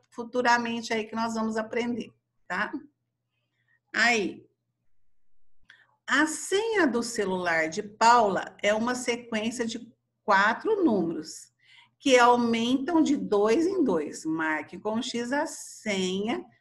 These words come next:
de Paulo. Presta bastante atenção.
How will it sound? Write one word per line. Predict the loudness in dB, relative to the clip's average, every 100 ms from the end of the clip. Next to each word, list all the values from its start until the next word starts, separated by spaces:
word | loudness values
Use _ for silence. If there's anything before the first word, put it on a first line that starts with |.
| _ -8
de | -4 -4 -6 2
Paulo. | 4 8 8 8 6 4 0 -2 -6 -14 -20 _ -16
Presta | -8 -6 -6 -4
bastante | -4 -2 -4 -6 -8
atenção. | -10 -8 -6 2 2 2 0 -8